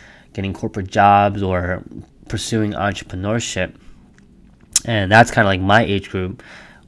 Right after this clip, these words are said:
And I also meet people who are in their forties and fifties, you know, thriving, being, like, C E Os, C F Os of, you know, the company that they're working with. And then I'm also friends with people who are getting into college and figuring themselves out.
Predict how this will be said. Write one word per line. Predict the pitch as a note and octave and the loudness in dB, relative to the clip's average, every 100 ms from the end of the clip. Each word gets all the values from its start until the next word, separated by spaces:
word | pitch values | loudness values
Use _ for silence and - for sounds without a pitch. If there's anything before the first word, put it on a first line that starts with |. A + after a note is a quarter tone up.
| - _ - | -20 _ -10
And | G2 G2 | -4 0
I | F#2+ | 2
also | G2+ - | 0 0
meet | G2 G2 G2 | -2 -2 -2
people | A2+ - G2+ | -8 -4 -4
who | F2 G2+ G2 G2 | -2 -2 -2 -2
are | G2 F#2+ F#2 F#2 F2+ | 0 2 2 0 -2
in | F#2+ | -6
their | F#2+ | -8
forties | - A2+ A2 | -2 2 2
and | G2+ | 0
fifties, | - A2+ G#2+ - G#2+ G2 G2 | -2 -2 -2 -2 0 2 0
you | F#2+ | -2
know, | F#2 F2+ | -4 -6
thriving, | - A2 G#2 G2 G2 F#2+ F#2 | -2 2 4 2 -4 -4 -2
being, | G2 F#2+ | -2 -2
like, | F#2+ F#2+ | -6 -10
C | - G#2+ | -8 -6
E | F#2+ - | -6 -6
Os, | G2 F#2 - | -4 -4 -4
C | G#2+ | -4
F | F#2+ - | -2 -2
Os | F#2+ F#2 | -4 -2
of, | F#2 F2 - - - - - | -4 -6 -12 -20 -20 -20 -10
you | |
know, | F#2+ | -8
the | - | -4
company | A2+ G2+ | -4 -2
that | F#2+ F#2 | -2 -2
they're | G#2 | -2
working | G2+ F#2+ G2+ F#2+ | -2 -4 -6 -4
with. | F#2+ F#2 F#2+ | -4 -4 -6
And | |
then | F#2 F2+ | -6 -4
I'm | F2 | -4
also | F#2 - | -4 -6
friends | F#2 F#2+ F2+ | -8 -8 -6
with | E2+ - | -10 -6
people | G2+ - F#2+ | -8 -6 -8
who | F2+ G2 F#2 | -6 -8 -8
are | F#2 F#2 F2+ F2+ | -6 -6 -6 -8
getting | F2 F#2+ F2 | -8 -8 -6
into | F2+ E2+ | -10 -2
college | G2+ F#2 D#2+ - - - - - - - | 0 0 -2 -12 -16 -20 -20 -20 -20 -12
and | F2+ | -6
figuring | - F#2+ | 0 0
themselves | F2+ - D#2 F#2 | -2 -6 -6 4
out. | A2+ G#2 - | 6 6 2